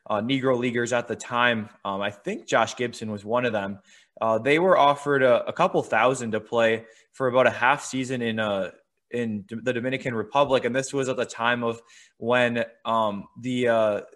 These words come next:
the Dominican Republic was under dictatorship. And basically they were playing for the dictator, and the coach would be killed if they didn't win the championship. So thankfully they did win the championship just barely, and they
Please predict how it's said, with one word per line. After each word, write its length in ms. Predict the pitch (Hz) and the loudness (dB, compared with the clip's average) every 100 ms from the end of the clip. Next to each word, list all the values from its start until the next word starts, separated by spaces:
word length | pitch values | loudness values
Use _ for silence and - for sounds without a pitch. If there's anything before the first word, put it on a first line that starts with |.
| _ 117 | _ -8
the 120 | 127 | -6
Dominican 440 | 117 131 127 131 | -4 -4 -4 -4
Republic 400 | 117 127 117 120 | -2 0 0 -2
was 140 | 120 117 | -2 -2
under 240 | 117 107 | 0 -2
dictatorship. 880 | 98 139 139 120 110 110 120 113 - _ - - - | 0 0 2 2 2 0 0 0 -4 _ -20 -20 0
And 200 | 127 127 | 2 6
basically 300 | 160 170 185 | 6 6 4
they 120 | 165 | 6
were 80 | 143 | 4
playing 400 | - 143 143 135 | 4 6 6 4
for 480 | - 135 139 135 135 | -2 2 6 6 4
the 100 | 110 | 2
dictator, 720 | 139 143 - 104 101 107 110 - - _ - | 2 0 -2 0 2 0 -2 -16 -20 _ 0
and 500 | 123 120 117 117 117 | 6 6 6 4 0
the 80 | 123 | -2
coach 340 | - 151 143 | 2 0 2
would 120 | 147 120 | -2 -2
be 100 | 113 | 0
killed 320 | 156 131 107 | 4 6 4
if 100 | 101 | 0
they 100 | 113 | 0
didn't 180 | 113 113 | 0 0
win 100 | 110 | -4
the 80 | |
championship. 720 | 101 110 107 104 95 - - - _ _ _ _ _ | -2 -4 -2 -4 -4 -4 -6 -8 _ _ _ _ _
So 440 | - 123 117 113 113 | 0 4 6 6 2
thankfully 480 | 143 160 - 185 | 0 0 2 4
they 100 | 160 | 6
did 220 | 143 151 139 | 6 6 6
win 140 | 143 | 2
the 60 | 123 | 0
championship 640 | - 135 123 113 113 113 | 2 0 0 -4 -2 -2
just 240 | 120 117 - | 0 -2 2
barely, 320 | 123 117 113 | 4 4 2
and 80 | |
they 100 | 113 | 2